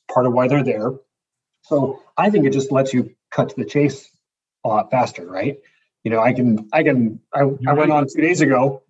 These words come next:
Speaker 1: and sent messages to a bunch of people I've never met before. And we have, you know, four or five, uh, conversations and new opportunities bubbling up just from that, 'cause people respond 'cause it's what they expect.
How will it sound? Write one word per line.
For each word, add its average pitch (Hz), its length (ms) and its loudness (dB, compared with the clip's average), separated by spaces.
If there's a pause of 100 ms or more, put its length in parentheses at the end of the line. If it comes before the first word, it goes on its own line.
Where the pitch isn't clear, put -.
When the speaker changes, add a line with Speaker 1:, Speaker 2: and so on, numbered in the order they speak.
(160)
Speaker 1:
and 123 520 -2
sent 151 360 0
messages 143 460 0
to 135 200 2
a 135 60 0
bunch 139 220 0
of - 60 -16
people 156 240 0
I've 131 100 0
never 139 220 0
met 143 200 0
before. 139 460 -4 (440)
And 131 580 0 (220)
we 147 160 0
have, 139 260 0
you 156 60 -6
know, 131 120 -4
four 156 280 0
or 143 60 2
five, 139 420 -2 (540)
uh, 127 340 2 (100)
conversations 143 720 -2
and 135 160 2
new 139 200 2
opportunities 139 680 0
bubbling 131 440 -2
up 139 200 -2 (100)
just 139 340 -2
from 151 340 0
that, 113 280 -4
'cause 117 120 -10
people 131 460 -6 (400)
respond 147 580 0
'cause 143 140 -4
it's 131 140 -10
what 127 140 -6
they 127 120 -2
expect. - 460 -6